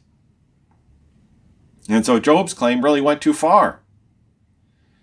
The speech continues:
In trying to insist he didn't do anything to deserve this, he had claimed perfect moral purity. And Elihu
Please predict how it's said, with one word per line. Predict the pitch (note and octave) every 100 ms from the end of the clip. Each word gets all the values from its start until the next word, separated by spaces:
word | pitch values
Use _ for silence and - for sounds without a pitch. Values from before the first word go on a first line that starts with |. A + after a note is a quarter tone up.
| _
In | A2+
trying | A#2 D#3+ E3+
to |
insist | D3+ D3 E3 D#3+
he | D3+
didn't | D#3+
do | D3+
anything | D#3+ D#3 D#3 C#3+
to | C3
deserve | A2+ C3+ F#3 -
this, | A2 G#2 - - - _ _ _ _ _
he | _ F#3
had | F#3 -
claimed | D3+ C#3 C3 -
perfect | - F#3+ F3 E3
moral | D#3 D#3 D#3
purity. | D#3 F3+ G#3 C3+ E2 _ _ _ _ _ _ _ _ _ _ _ _ _ _ _ _ _ _ _ _ _ _ _ _ _ _ _ _ _ -
And | G#2+ A2+
Elihu | C3+ F3+ C#3+ A#2+ B2 D3